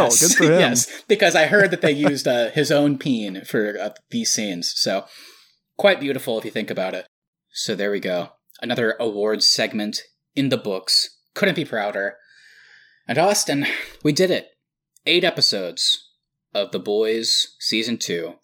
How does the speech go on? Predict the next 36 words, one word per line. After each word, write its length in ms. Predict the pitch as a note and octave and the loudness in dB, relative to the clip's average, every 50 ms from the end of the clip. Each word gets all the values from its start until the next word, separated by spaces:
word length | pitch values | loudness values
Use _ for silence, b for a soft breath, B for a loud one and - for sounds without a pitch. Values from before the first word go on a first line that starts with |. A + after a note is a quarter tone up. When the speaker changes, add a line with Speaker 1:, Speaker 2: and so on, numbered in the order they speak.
| _ _ _ - | _ _ _ -4
Speaker 2:
We 120 | A#2 B2 | -4 0
did. 460 | B2+ C3 D3 F3 D#3 B2 A2+ A#2 - - | 2 4 4 6 4 4 2 -2 -4 0
And 400 | D3 C3+ C3+ C3+ C3+ B2+ A#2 - - _ _ - | 2 2 4 4 2 0 0 -4 -10 _ _ 0
everybody 360 | C#3+ C#3+ D#3+ D#3 E3 E3 D#3 | 4 4 6 6 6 6 6
listening, 480 | D3 D#3 D3 - - D#3 D#3 D#3+ D#3 | 6 4 4 4 2 4 4 4 4
if 140 | C3 C#3+ C3 | 2 2 2
you 100 | B2+ B2 | 2 4
have 200 | B2 C3+ C#3+ - | 4 2 2 2
any 180 | A#2+ D3+ D3 C#3 | 2 0 0 0
questions 720 | - - D#3+ E3+ F3 - - C#3 A#2+ A#2 A#2+ B2+ - - - | 2 4 4 2 4 4 2 4 4 4 2 0 -2 -8 -6
about 200 | - C#3 B2+ B2+ | -2 2 4 4
what 140 | B2+ C3 C3+ | 6 6 4
we 80 | C#3 D3 | 4 2
just 240 | C3+ C3+ B2+ - - | 2 0 0 2 2
did 160 | D3+ D3+ C3 | 2 2 4
there, 320 | A#2+ G#2+ G#2 A2 B2+ C3 - | 2 2 4 2 0 0 -4
if 140 | D3 - | -2 0
you're 120 | C3+ B2+ A2+ | 2 2 2
a 40 | - | 2
first-time 420 | - C3 C3 - - D#3 D3+ D3+ | 0 0 0 0 2 2 2 4
listener, 480 | D3 C3+ - - B2 A#2 A#2+ A#2+ B2+ b b b b b b b - | 2 2 2 2 2 4 4 2 2 b b b b b b b -2
at 120 | C3+ B2+ - | 0 0 2
the 120 | B2+ A#2+ | 2 4
end 200 | B2+ C#3 D#3 E3 | 4 4 4 4
of 80 | D#3 D3+ | 4 4
all 120 | D3+ D3+ | 4 6
our 100 | D3 C3+ | 6 6
main 260 | C3 C3 C#3 E3 F3 | 4 4 4 6 6
episodes, 640 | D#3+ C3 - A#2+ - - A2+ A2+ A2 A#2 C3+ - - - _ - | 4 4 2 0 -2 0 2 2 0 0 -2 -6 -10 -10 _ -2
we 100 | C3 B2 | -2 0
do 220 | A#2+ B2+ B2+ C3 | 2 2 2 4
give 160 | C3+ D3 C3+ | 4 4 2
out 260 | C3 A#2+ A#2+ A#2+ A#2 - | 4 4 4 2 2 0
awards 600 | - B2 A#2+ B2+ B2+ B2 A#2+ A#2+ B2 A#2+ - - - _ _ _ _ _ _ _ - | -4 -2 2 2 4 4 4 4 2 -2 -6 -12 -16 _ _ _ _ _ _ _ 2
every 240 | E3 E3+ E3+ F#3 F3 | 2 4 6 6 6
week. 420 | D3+ D3+ D3 C#3+ C#3+ - - | 8 6 6 6 4 0 -8